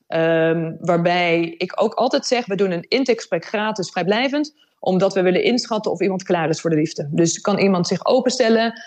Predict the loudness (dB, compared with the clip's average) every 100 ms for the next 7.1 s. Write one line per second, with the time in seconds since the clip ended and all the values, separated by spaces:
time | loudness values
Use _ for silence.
0 | -4 0 0 2 2 4 0 0 0 2
1 | 0 -2 -4 0 2 4 4 2 0 -2
2 | -4 -8 -8 -6 -4 -2 -2 0 -2 -4
3 | -6 -4 -2 0 2 2 0 -4 -2 -4
4 | -4 -2 -2 -2 -6 -6 -14 _ -4 -2
5 | 0 0 0 -2 0 0 0 0 -2 -2
6 | -2 -2 -4 -2 0 -2 -4 -4 -2 0
7 | -2